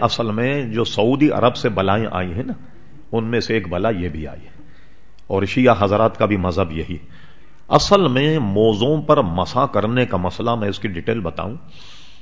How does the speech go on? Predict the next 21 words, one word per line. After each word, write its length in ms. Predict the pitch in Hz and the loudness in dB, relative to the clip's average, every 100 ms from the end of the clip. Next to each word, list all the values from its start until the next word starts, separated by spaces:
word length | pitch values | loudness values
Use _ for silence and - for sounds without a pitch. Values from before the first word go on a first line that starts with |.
| - | -2
ہمارے 320 | 117 113 156 156 | 2 4 4 0
امام، 380 | 113 101 104 135 - | -2 -2 0 0 -2
امام 380 | 110 104 101 101 95 | -2 0 2 0 0
اعظم 360 | 98 90 117 123 | 0 2 0 0
ابو 240 | 104 98 107 | -2 0 -2
حنیفہ 380 | 101 117 127 151 | -2 -4 -2 -2
کا 80 | - | 0
فتویٰ 360 | 104 101 87 90 80 | -2 -2 -2 -2 -2
یہ 100 | 82 | -8
ہے 80 | 82 - - - - - - - - - - | -10 -14 -14 -16 -16 -16 -16 -16 -16 -16 -14
کہ 280 | - 92 92 90 - - | -4 -4 -4 -8 -14 -2
جیسے 460 | 101 92 - 95 - - - - - | 0 0 -2 -4 -6 -12 -16 -14 -10
بہت 200 | 98 127 | -4 -2
سے 120 | - 117 | -2 -4
ممالک 480 | 101 101 110 107 | -2 0 -2 -2
ایسے 200 | 101 92 | -4 -4
ہیں 60 | 110 | -4
جہاں 100 | 95 | -4
بہت 180 | 95 107 | -2 -4
سردی 380 | - 98 87 87 | -4 -6 -4 -6
ہوتی، 280 | 69 - | -8 -12